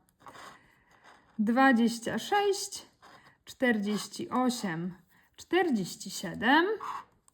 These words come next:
czterdzieści cztery, siedem, szesnaście, trzydzieści sześć, czterdzieści pięć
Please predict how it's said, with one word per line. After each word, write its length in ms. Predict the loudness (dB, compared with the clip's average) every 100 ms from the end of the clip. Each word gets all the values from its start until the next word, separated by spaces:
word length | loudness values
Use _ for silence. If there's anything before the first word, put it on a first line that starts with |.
| -20 -20 -18 -18 -20 -20 _ _
czterdzieści 720 | -12 -4 -2 2 2 2 -8 -10
cztery, 680 | -10 -10 -2 2 2 0 -12 _ -12 -12 -12 _ _ _ _ _
siedem, 800 | -16 -2 0 4 6 6 2 0 -16 _ _ -16 -16 -18 _ _ _
szesnaście, 960 | -8 -4 -4 0 0 0 0 0 0 0 -4 -20 _ -20 -20 -20 -20 _ _ _
trzydzieści 800 | -14 -8 -6 -2 -2 -4 -10 -12
sześć, 640 | -6 0 0 0 -6 -12 -16 -16 -16 -18 _ _ _ -16
czterdzieści 720 | -4 -2 0 2 2 -2 -10
pięć 520 | -2 0 0 -2 -4